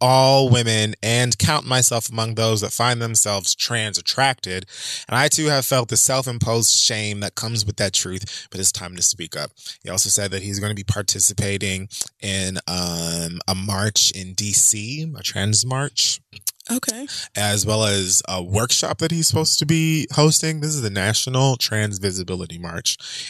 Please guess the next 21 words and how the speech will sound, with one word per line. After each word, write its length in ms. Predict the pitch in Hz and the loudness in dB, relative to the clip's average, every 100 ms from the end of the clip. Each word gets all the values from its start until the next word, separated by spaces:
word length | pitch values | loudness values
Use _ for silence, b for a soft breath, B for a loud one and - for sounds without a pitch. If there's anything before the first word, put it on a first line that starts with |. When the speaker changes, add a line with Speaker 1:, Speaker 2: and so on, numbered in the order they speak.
| - | -8
Speaker 1:
in 80 | |
Washington, 460 | 90 82 - 90 85 | -2 0 0 -2 -12
D 140 | 80 | -6
C, 180 | 80 87 | -2 -2
and 100 | 85 | -4
I 40 | 85 | -8
think 160 | 101 | -6
it's 80 | 107 | -4
supposed 200 | - 95 | 0 0
to 40 | - | 0
take 160 | 95 | -2
place 260 | - 98 - | -6 -2 -2
around 200 | 95 90 | -4 -10
the 100 | - | -12
end 140 | 85 | -10
of 100 | 90 | -12
this 240 | 92 - - | -2 -2 -2
month. 340 | - - - - B B B B B | -6 -12 -10 -10 B B B B B
Um, 540 | 104 101 92 76 80 - - | -2 -2 -2 -6 -12 -18 -2
so 160 | - | 0
he's 180 | 120 135 | 2 2